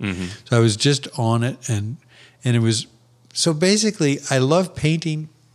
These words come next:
Speaker 2: the idea of it, but I couldn't imagine waiting for paint to dry.
Speaker 1: Yeah.
Speaker 2: I was too A D D. It was,
Speaker 1: Mm-hmm.
Speaker 2: the idea of that was like, I, I did no patience. I had no discipline. Um,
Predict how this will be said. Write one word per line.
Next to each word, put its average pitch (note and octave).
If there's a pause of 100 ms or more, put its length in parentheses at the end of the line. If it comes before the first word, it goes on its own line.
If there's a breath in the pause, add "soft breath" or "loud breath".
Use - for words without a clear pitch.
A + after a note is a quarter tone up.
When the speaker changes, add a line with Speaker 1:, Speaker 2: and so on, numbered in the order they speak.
Speaker 2:
the C3+
idea B2
of D3+
it, D#3
but B2
I A2+
couldn't C3+
imagine A#2+
waiting A2+
for A2
paint A2
to D#3
dry. D3 (180)
Speaker 1:
Yeah. F2+ (200)
Speaker 2:
I B2
was A#2+
too B2+
A A#2+
D A#2+
D. C3 (100)
It -
was, C#3+
Speaker 1:
Mm-hmm. B2
Speaker 2:
the B2+
idea B2+
of B2+
that A2
was G#2+
like, G#2+
I, A#2
I C3+
did B2
no D3+
patience. A#2 (600 loud breath)
I A#2+
had A2 (520 loud breath)
no C3
discipline. A2+ (680)
Um, G2